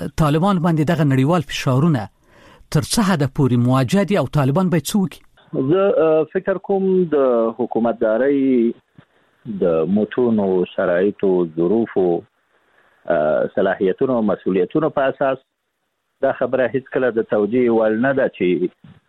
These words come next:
Speaker 2: موږ ناڅاپي راغلو. پنځه ویشت کاله مخکې د طالبانو اسلامي تحریک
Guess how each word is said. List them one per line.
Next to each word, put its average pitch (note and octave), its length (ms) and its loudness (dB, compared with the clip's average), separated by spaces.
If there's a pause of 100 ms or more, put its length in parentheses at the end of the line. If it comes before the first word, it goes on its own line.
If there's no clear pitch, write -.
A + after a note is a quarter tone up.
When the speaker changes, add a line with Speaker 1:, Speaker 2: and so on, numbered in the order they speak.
(120)
Speaker 2:
موږ G#2+ 120 0 (160)
ناڅاپي F#2+ 500 -2
راغلو. A#2+ 340 0 (360)
پنځه A2+ 320 2 (100)
ویشت - 260 -2
کاله A2 200 0 (100)
مخکې C#3 500 -2
د - 160 -2
طالبانو G#2 540 0
اسلامي G2 420 -2
تحریک B2 560 -2